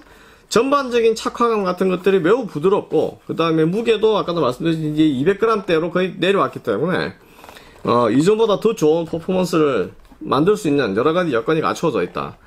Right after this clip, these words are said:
다만, 어, 에이치지가 보통 우리나라에서 어쨌든 뭐 아디다스 에이치지다 아니면 나이키 에이치지다 하는 것들이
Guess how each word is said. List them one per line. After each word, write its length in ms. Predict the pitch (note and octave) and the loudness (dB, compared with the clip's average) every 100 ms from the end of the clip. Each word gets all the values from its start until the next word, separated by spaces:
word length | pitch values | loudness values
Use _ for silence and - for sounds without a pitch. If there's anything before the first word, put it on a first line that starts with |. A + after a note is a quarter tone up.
| _ _ _ _ - D3+ | _ _ _ _ -4 -2
다만, 460 | A2+ B2+ G#3+ B3+ B3+ - - - _ | 0 0 0 -2 -8 -18 -20 -20 _
어, 440 | - A#2 A#2 A#2 A#2 | -4 -2 0 -2 0
에이치지가 500 | F3 F#3+ C4+ C#4+ A#3+ | 0 0 0 0 2
보통 480 | D3 D3 A3+ G3 | 0 2 2 2
우리나라에서 960 | C#3 F#3 G3+ G3 F#3 F3+ D#3+ C3 B2+ D3+ | 0 2 2 2 2 2 0 0 0 0
어쨌든 580 | G#2+ D#3+ D#3+ E3 C3 A2+ | 0 0 0 0 0 0
뭐 360 | G2 F#2 E2+ | 2 2 2
아디다스 380 | G2+ F3 G3 F#3 | 0 0 0 2
에이치지다 420 | C3+ - C#3 A#2 | 0 0 -4 -2
아니면 180 | G#2 A#2+ | -2 0
나이키 300 | G#2+ C#3 D#3 | 0 0 0
에이치지다 360 | B2+ A#2+ - C3 | -2 -2 -2 -2
하는 200 | A#2 A#2+ | 0 -2
것들이 460 | G#2+ G#2+ D3+ A3+ | -2 0 0 -2